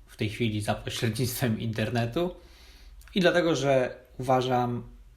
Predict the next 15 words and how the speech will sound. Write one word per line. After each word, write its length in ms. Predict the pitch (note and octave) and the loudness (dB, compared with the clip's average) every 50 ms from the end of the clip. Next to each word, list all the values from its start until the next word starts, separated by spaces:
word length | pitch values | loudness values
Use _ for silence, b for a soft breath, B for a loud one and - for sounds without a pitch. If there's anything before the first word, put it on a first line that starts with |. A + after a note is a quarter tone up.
| - - - - - | -20 -20 -20 -16 -14
iż 140 | - - | -10 -8
internet, 540 | D#3+ C#3+ C3 C#3 C#3 C#3 C3+ C#3 C3 B2 A#2+ | -6 -4 0 2 2 2 2 0 -2 -4 -4
który 340 | - - - B2+ B2 A#2+ A#2+ | -4 0 2 2 4 4 4
jest 260 | A#2 A#2 A2+ - - | 4 2 2 -2 -4
ogromną 500 | - C3 A#2 A#2 C3+ C3+ C3 B2 A2+ G#2+ | -4 0 2 4 4 4 4 2 0 -2
szansą 640 | G#2 - - B2 A2 G#2+ G#2+ - - D3+ E3 E3 D3+ | -2 0 2 2 2 2 0 0 0 0 0 0 0
dla 300 | C3 A2+ A2 G#2+ G#2+ G#2 G2+ | 0 2 2 2 2 0 0
wielu 320 | A2 A#2 G#2 G#2 G2+ - | -2 -2 -2 -2 -2 -4
osób, 520 | G#2+ G#2+ G#2+ - D3 D3 - - - - - | -4 -6 -6 -6 -6 -8 -8 -10 -14 -18 -18
można 200 | - G#2+ G#2+ G#2 | -12 -8 -6 -4
by 80 | G#2 G2+ | -4 -4
powiedzieć 260 | - G#2+ G#2 G2+ G#2 | -4 -4 -4 -2 -2
ogólnie 340 | G#2 G2+ G#2+ G#2 G2+ G2 F#2+ | -2 -2 -2 -2 -2 -2 -4
dla 120 | F#2 F#2 | -4 -4
ludzkości, 720 | F#2+ F#2+ F#2 - - - A2+ G#2+ - - - E3+ E3+ B | -4 -4 -6 -6 -6 -6 -6 -6 -4 -4 -4 -4 -4 B